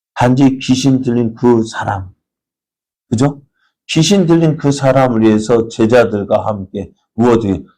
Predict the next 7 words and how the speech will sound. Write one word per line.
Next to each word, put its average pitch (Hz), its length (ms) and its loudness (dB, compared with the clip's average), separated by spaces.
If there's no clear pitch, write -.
죽음을 135 640 2
무릅쓰고 117 1200 0
죽음, 135 560 4
죽는 127 440 4
위기를 120 680 4
당하면서까지 127 1160 0
그곳에 135 460 0